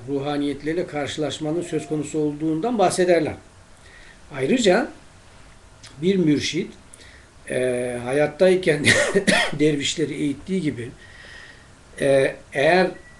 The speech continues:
salahiyeti devam ediyorsa ki ona bildirilir, e, manevi olarak, vefatından sonra da tasarrufu devam edebilir. Ve vefat ettiği halde o mürşidin, e, müritleri ona bağlılığı ile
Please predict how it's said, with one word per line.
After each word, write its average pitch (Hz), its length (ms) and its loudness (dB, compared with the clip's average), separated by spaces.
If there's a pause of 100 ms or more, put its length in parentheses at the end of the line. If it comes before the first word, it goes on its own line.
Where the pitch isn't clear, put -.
salahiyeti 156 880 -2
devam 160 240 2
ediyorsa 156 440 4
ki 139 160 -10
ona 135 300 -6
bildirilir, 127 600 -2 (600)
e, 113 420 -8 (240)
manevi 120 340 -4
olarak, 117 400 -8 (120)
vefatından 170 680 -2
sonra 175 440 2
da 120 80 -6 (120)
tasarrufu 143 600 -6
devam 139 300 -2
edebilir. 110 440 -10 (580)
Ve 151 300 4 (1700)
vefat 208 300 6
ettiği 160 320 4
halde 127 300 0 (520)
o 170 120 2
mürşidin, 156 840 -2 (520)
e, 123 340 -4
müritleri 127 680 0
ona 147 380 -4
bağlılığı 127 500 0
ile 131 460 -4